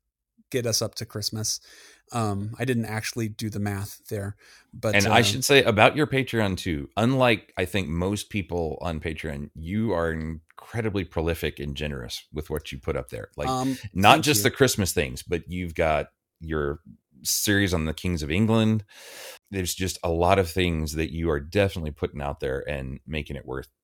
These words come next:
Speaker 2: your time. I mean,
Speaker 1: Yeah,
Speaker 2: far,
Speaker 1: other
Speaker 2: far
Speaker 1: s-
Speaker 2: better than I have ever done, I will say.
Speaker 1: <laughs>
Speaker 2: Um,
Speaker 1: Um, yeah, other stuff I have up there. Yeah, I,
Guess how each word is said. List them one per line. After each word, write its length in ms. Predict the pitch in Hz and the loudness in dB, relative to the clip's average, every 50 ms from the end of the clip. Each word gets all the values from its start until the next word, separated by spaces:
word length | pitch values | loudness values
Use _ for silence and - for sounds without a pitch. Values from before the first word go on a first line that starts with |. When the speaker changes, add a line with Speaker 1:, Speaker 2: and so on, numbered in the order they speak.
| _ - | _ -16
Speaker 2:
your 100 | 60 65 | -14 -12
time. 320 | - 73 60 55 - - - | -10 -10 -10 -10 -12 -14 -14
I 40 | 71 | -12
mean, 120 | 65 92 | -4 -2
Speaker 1:
Yeah, 120 | 156 135 - | 0 0 0
Speaker 2:
far, 200 | - - 208 240 | 2 4 6 6
Speaker 1:
other 140 | - 247 254 | 6 6 8
Speaker 2:
far 140 | 277 320 | 10 10
Speaker 1:
s- 40 | 277 | 12
Speaker 2:
better 220 | 175 185 180 165 143 | 12 12 12 12 12
than 160 | 123 110 101 | 10 8 6
I 240 | - 110 131 156 165 | 6 8 10 10 12
have 220 | 127 120 110 90 | 10 10 8 6
ever 200 | 92 90 80 80 | 4 4 2 2
done, 320 | 71 71 73 69 101 117 - - | 2 2 2 4 4 2 2 0
I 120 | 82 78 | -2 0
will 120 | 78 - | 2 2
say. 220 | 87 107 135 196 185 | 4 6 6 6 4
Speaker 1:
<laughs> 140 | - 175 - | 2 0 0
Speaker 2:
Um, 440 | - 95 98 98 95 92 90 90 - - - - - - - 147 | 2 6 6 6 6 6 4 0 -4 -8 -14 -20 -20 -10 -4 0
Speaker 1:
Um, 300 | 147 151 151 143 - - | 0 0 0 -2 -4 -4
yeah, 200 | - 180 190 170 135 | -2 2 2 2 2
other 200 | 139 170 208 240 | 2 0 0 0
stuff 280 | 226 - - 233 214 - | 0 0 -2 -2 -2 -2
I 60 | 226 | -2
have 160 | 208 202 190 196 | -2 -2 -2 -2
up 100 | 190 - | -4 -2
there. 160 | - 185 156 | 0 0 0
Yeah, 260 | 143 151 147 120 107 - 120 | 2 2 2 0 0 0 -2
I, 240 | 120 123 127 123 | -2 -2 -2 -2